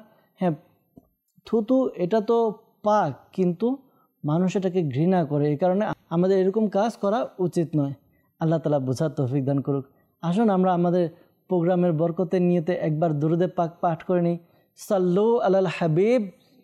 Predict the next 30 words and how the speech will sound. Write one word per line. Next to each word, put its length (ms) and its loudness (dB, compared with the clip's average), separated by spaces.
সাল্লাল্লাহু 720 2
তাআলা 520 2
আলা 380 2
মুহাম্মদ 600 0
সাল্লাল্লাহু 800 0
তাআলা 500 0
আলাইহি 360 0
ওয়াসাল্লাম। 440 0
ছোট 200 0
বন্ধুরা, 340 2
আজকে 300 0
আমরা 340 0
আহলে 280 2
বাইত 260 0
সম্পর্কে 500 0
জানবো 360 2
ইনশাআল্লাহ 440 0
তাআলা। 320 0
আর 560 2
আমাদের 420 0
সাথে 240 -2
ছোট 240 -2
বন্ধু 320 2
দুজন 280 2
আছেন, 320 0
আসুন 260 0
তাদের 200 2
সাথে 200 0
পরিচিত 480 -2
হই 260 2